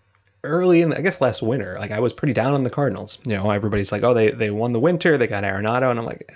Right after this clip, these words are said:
"I just don't see it. Like, I don't think they're gonna be that good." I like the young outfielders they have, Dylan Carlson and Harrison Bader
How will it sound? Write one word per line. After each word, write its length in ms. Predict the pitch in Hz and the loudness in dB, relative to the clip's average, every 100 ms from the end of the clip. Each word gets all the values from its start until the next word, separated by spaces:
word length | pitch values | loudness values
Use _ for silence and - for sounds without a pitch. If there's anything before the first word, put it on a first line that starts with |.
| - | -12
"I 380 | 69 95 123 180 | -10 -8 -6 -8
just 200 | - - | -8 -4
don't 160 | 190 | -2
see 320 | - - 202 190 | 0 -2 0 0
it. 240 | 190 - | 0 -2
Like, 280 | 151 143 - - - - | -4 -4 -10 -20 -18 -6
I 40 | |
don't 100 | 151 | -2
think 140 | 180 175 | 0 0
they're 100 | 165 | 2
gonna 140 | 156 | 2
be 120 | 143 | 2
that 300 | 131 104 98 | 2 0 -2
good." 420 | 170 175 170 156 - _ _ - | 2 4 6 4 -2 _ _ -8
I 340 | 117 113 110 - | -6 -4 -6 -4
like 460 | 120 127 151 160 - | -2 2 0 -2 -6
the 80 | 120 | -2
young 300 | 113 123 113 | 0 0 0
outfielders 580 | 123 - 143 139 131 | -2 -2 -2 0 -2
they 140 | 117 101 | 0 0
have, 360 | 120 131 139 | 0 -2 -4
Dylan 240 | 120 98 98 | -6 -12 -4
Carlson 400 | 113 120 - 117 | 0 0 0 -4
and 80 | 104 | -2
Harrison 340 | 107 101 101 | -4 -4 -6
Bader 380 | 98 101 104 | -2 0 -2